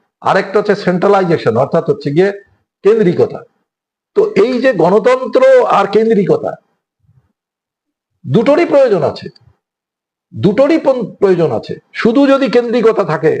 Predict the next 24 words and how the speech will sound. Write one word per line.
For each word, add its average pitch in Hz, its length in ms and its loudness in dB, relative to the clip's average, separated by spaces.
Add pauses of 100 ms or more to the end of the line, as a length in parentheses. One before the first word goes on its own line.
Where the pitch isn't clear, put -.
(120)
তাহলে 185 180 0
কি 208 120 0
হবে? 135 240 -2 (1080)
তাহলে 196 200 2
ফিউডাল 247 380 0
রড 247 240 0
তৈরি 233 200 2
হয়ে 214 120 2
যাবে, 202 220 -2 (440)
তাহলে 180 200 2
যেটা 208 180 2
হবে 226 120 2
স্বেচ্ছাচারী 240 580 -2
মনোভাব 233 380 2
চলে 196 160 2
আসবে। 165 220 -2 (240)
আর 151 160 0
যদি 196 260 0
শুধু 247 380 2
ডেমোক্রেসি 214 580 2
আসে, 139 220 0
নৈরাজ্য 185 540 0
চলে 101 220 -4
আসবে। 82 260 -12